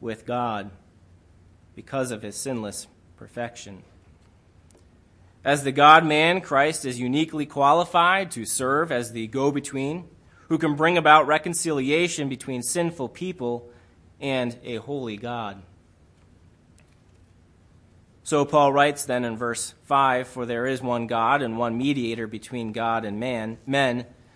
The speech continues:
the man Christ Jesus." Some other, other translations even put it this way, even to, to emphasize even more the aspect of his humanity and,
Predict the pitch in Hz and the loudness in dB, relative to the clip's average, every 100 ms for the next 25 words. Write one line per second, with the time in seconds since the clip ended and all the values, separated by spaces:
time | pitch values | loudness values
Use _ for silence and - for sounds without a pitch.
0 | _ - 131 139 156 156 151 135 - _ | _ -2 0 2 4 4 0 -4 -18 _
1 | _ - 143 135 135 - - _ _ _ | _ -4 2 2 0 -6 -12 _ _ _
2 | _ 110 131 147 127 107 98 - - _ | _ -8 -2 -2 -2 -4 -8 -12 -18 _
3 | _ _ _ _ _ - - _ _ _ | _ _ _ _ _ -20 -20 _ _ _
4 | _ _ _ _ _ _ _ _ _ - | _ _ _ _ _ _ _ _ _ -4
5 | 156 151 143 - - - 151 151 143 139 | 2 4 2 -2 -10 -2 0 0 0 -2
6 | 120 131 131 131 113 131 127 113 - 131 | -2 -4 -4 -6 -8 -8 -8 -8 -6 -6
7 | 143 151 139 120 113 135 - - - - | -4 -6 -4 -4 -4 -8 -14 -20 -20 -20
8 | - 139 170 180 160 147 131 123 135 123 | -12 -2 0 0 -2 -2 -2 -2 -4 -4
9 | 123 147 143 127 120 135 143 - 127 - | -2 -2 -2 -2 0 0 -2 -4 -6 -6
10 | 120 107 120 110 123 117 139 160 127 110 | -8 -8 -10 -12 -8 -4 0 0 -2 -6
11 | 110 - - _ _ - - 123 123 120 | -10 -16 -20 _ _ -20 -18 -8 -6 -6